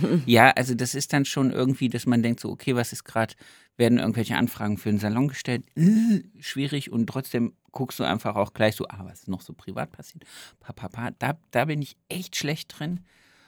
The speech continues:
Speaker 2: Und dieses Alkohol verzichten, das ist sowas, wo ich sage, das kriege ich dann immer mal hin, dann höre ich mal auf
Speaker 1: Mhm.
Speaker 2: und sage, okay, zieh das so zwei, drei, vier Wochen durch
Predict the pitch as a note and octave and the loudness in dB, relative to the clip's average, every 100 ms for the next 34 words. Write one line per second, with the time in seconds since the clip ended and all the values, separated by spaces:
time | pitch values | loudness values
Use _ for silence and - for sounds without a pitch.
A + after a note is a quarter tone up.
0 | _ _ _ - B2 E3 F#3+ F#3+ - - | _ _ _ 4 6 8 6 2 -4 -12
1 | - _ _ A#2 G#2+ A#2 - - B2+ C3 | -16 _ _ -2 0 0 0 2 4 4
2 | G2 - - - G2 - - F2+ F2+ - | 2 0 -8 -2 0 0 2 4 4 -2
3 | - A#2+ F3 - C#3 C#3 - B2 - A2 | -14 -8 -8 -8 -8 -8 -6 -6 -2 0
4 | A2+ A2+ _ _ - - - C3+ B2 A#2 | 0 -4 _ _ -20 -14 -4 -4 -2 -2
5 | A2+ A#2+ G#2+ G2+ F#2+ C3 F4+ - _ _ | 0 2 2 2 2 0 0 -6 _ _
6 | _ B2 A#2+ C3+ B2 G#2+ - - _ _ | _ 2 4 4 4 2 0 -6 _ _
7 | - F3 D3 B2 A#2+ B2+ C3 _ _ A#2+ | 0 0 2 4 4 4 0 _ _ -12
8 | - G#3+ G#3 _ - C3+ B2 - A#2 - | -6 -8 -8 _ -6 0 0 0 -4 2
9 | A2 - G#2 - G#2+ G#2 G2+ F#2+ B2+ B3 | 2 2 -6 -4 -6 -6 -6 -4 -4 -4
10 | - | -10